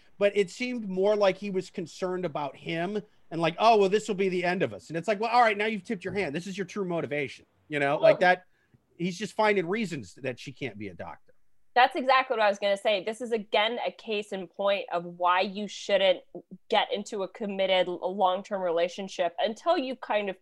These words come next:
Speaker 2: figured yourself out, until you've, you know, had some life experience, you know,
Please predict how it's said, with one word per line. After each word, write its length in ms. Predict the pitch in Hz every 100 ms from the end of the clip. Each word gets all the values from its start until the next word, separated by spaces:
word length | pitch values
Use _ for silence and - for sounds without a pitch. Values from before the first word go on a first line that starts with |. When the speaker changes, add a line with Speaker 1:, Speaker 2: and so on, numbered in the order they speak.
| -
Speaker 2:
figured 360 | 202 190 180
yourself 400 | 165 165 170 156 -
out, 300 | 143 127 - -
until 340 | 175 - 190
you've, 300 | 185 170 170 - _ _ _
you 80 | 196
know, 140 | 180
had 340 | 170 208 233 220
some 160 | 254
life 300 | 233 202 202 208
experience, 1120 | 196 - - 190 190 180 175 175 170 175 -
you 120 | 185 190
know, 160 | 165